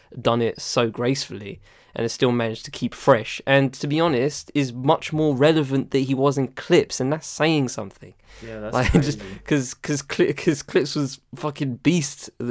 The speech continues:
Speaker 1: beasts in the, in the two thousands. So, like, the fact that he's more relevant now, and obviously relevancy isn't, you know, the, the, the, the, uh,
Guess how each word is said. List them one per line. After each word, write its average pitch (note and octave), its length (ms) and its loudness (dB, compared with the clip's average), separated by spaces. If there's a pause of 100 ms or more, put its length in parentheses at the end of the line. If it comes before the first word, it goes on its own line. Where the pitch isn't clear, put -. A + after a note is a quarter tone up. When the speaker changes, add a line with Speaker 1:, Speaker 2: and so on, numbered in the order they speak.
(160)
Speaker 1:
beasts - 360 -4
in G#2+ 140 -6
the, A2 200 -4
in A2 140 -8
the G2 40 -14
two A2+ 180 -8
thousands. G2 500 -12
So, A2+ 200 -6
like, A2 260 -6 (440)
the C3+ 80 0
fact C#3+ 240 2
that C3+ 80 0
he's C3 260 4
more C3+ 720 6 (420)
relevant B2 460 2
now, A#2+ 280 0
and B2 80 0
obviously C#3 320 2
relevancy A#2+ 840 -2
isn't, A2+ 340 -8
you A#2+ 80 -6
know, A2+ 240 -8
the, A2 380 -6 (120)
the, A2 280 -4
the, A2+ 160 -8
the, A2 320 -8 (640)
uh, A2 220 -4